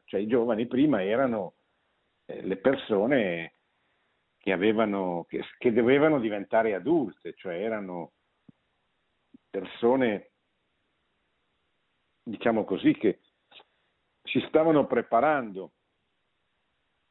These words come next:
ad entrare nella vita e vi entravano anche molto presto, perché, eh, spesso, soprattutto nella, nella civiltà contadina, ma anche n-, nell'Italia della prima metà del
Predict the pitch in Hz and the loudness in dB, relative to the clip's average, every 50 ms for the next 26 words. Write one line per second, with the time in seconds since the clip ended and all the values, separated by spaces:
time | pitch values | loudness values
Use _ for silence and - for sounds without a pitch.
0 | _ _ _ _ _ _ _ _ _ _ - 104 104 113 131 135 131 131 - 127 | _ _ _ _ _ _ _ _ _ _ -14 -10 -8 -6 -6 -6 -6 -4 -2 0
1 | 120 113 117 120 131 131 123 117 110 101 107 104 113 113 113 110 117 120 113 151 | 2 2 2 2 2 2 0 0 0 -2 -6 -8 -10 -10 -6 -4 -4 -2 -2 -2
2 | 196 190 - 156 120 110 113 117 110 - - 123 147 151 131 107 104 104 - - | -4 0 0 0 0 0 -2 -8 -8 -4 0 2 2 2 0 -2 -4 -8 -8 -8
3 | - 117 101 101 95 90 _ - 98 - - - 151 139 107 - _ - 92 78 | -10 -10 -8 -8 -10 -12 _ -14 -14 -10 -4 -2 -2 -2 -2 -4 _ -14 -16 -14
4 | _ - 87 76 - - - 107 107 110 104 - - _ _ _ _ _ _ _ | _ -14 -16 -16 -14 -8 -4 0 0 0 0 -2 -8 _ _ _ _ _ _ _
5 | _ _ _ _ - 95 95 92 90 87 85 82 82 82 85 82 80 80 80 78 | _ _ _ _ -12 -8 -6 -4 -4 -4 -4 -6 -8 -8 -8 -8 -8 -8 -10 -12
6 | - - - _ _ _ _ _ _ _ _ - - 143 139 - - 107 82 - | -14 -18 -20 _ _ _ _ _ _ _ _ -2 0 2 2 2 0 -4 -6 -8
7 | 95 - - 85 - 131 127 - 165 127 104 92 - - 107 98 92 85 - - | -8 -8 -6 0 2 2 2 4 2 2 2 0 -4 -8 -6 -4 -4 -6 -6 -6
8 | - 92 92 80 - 104 98 - 107 101 98 - - 104 98 120 143 143 120 95 | -4 -4 -4 -2 -2 -2 -2 -2 -2 -4 -4 0 0 0 2 4 4 4 4 2
9 | 85 82 87 87 95 107 110 104 - - 104 92 85 - _ _ _ _ _ _ | 0 -2 -2 0 0 0 -2 -2 0 0 2 2 0 -2 _ _ _ _ _ _
10 | _ _ _ _ _ _ _ _ _ _ _ - 107 98 98 - - - 90 95 | _ _ _ _ _ _ _ _ _ _ _ -14 -10 -10 -10 -10 -8 -6 -6 -4
11 | 92 87 87 - - 110 117 120 120 117 101 104 101 92 90 85 90 90 87 87 | -2 -2 -2 0 2 2 4 4 4 4 4 6 6 6 4 4 2 2 2 2
12 | - - 107 117 113 104 98 92 87 - 117 110 107 110 139 139 | 2 2 0 2 2 0 -2 -4 -2 0 2 2 2 2 -2 -4